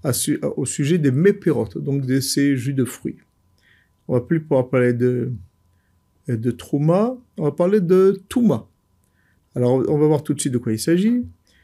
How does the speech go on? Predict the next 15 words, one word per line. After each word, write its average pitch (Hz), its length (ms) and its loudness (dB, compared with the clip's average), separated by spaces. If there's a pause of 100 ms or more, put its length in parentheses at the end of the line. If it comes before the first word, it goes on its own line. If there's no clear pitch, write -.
(440)
Ve 127 140 2
Rabbi 196 280 4
Eliezer, 233 840 4 (460)
Metamem 214 600 6
mimu-, 208 400 8
mishum 185 360 0
mashke. - 400 -4 (720)
Et 139 80 2
Rabbi 156 260 2
Eliezer, 214 380 4
il 190 180 6
rend 208 580 2 (680)
impur 214 640 0 (1000)
ces 143 580 0 (160)
jus 139 680 -4